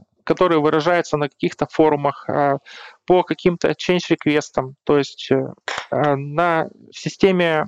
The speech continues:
а, контроля версий наверняка кто-, специалисты заводят, а, ну, заводят, а, запросы, что было бы неплохо, а, добавить такую-то фичу, да. Э, там тысячи человек, э, других специалистов под этим подписывается, э, плюсует, как говорится,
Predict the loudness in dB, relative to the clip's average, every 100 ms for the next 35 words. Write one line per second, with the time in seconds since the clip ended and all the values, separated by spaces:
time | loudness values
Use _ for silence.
0 | -6 -4 -2 -2 0 0 2 2 2 0
1 | 0 0 0 -2 -2 -2 -2 -4 -4 -4
2 | -14 -8 -2 0 2 2 0 -2 0 2
3 | 2 2 0 0 2 2 0 -6 -4 -2
4 | 0 0 0 -2 -2 0 0 -2 -6 _
5 | -2 0 4 2 2 2 2 -2 _ -6
6 | -2 2 4 2 -2 -2 0 0 0 -4
7 | -4 _ -2 0 0 0 0 0 -2 0
8 | 0 -2 -4 -6 -4 0 2 2 -2 _
9 | _ -4 -4 -6 -8 -10 -2 -2 0 -2
10 | 2 4 4 0 0 0 0 -2 -4 -2
11 | -2 0 0 0 -4 -2 -2 -2 -4 -6
12 | -2 -2 0 2 2 0 -2 -2 -4 _
13 | -4 -2 -2 -2 -2 2 2 2 -2 -2
14 | 0 -2 -2 -4 -4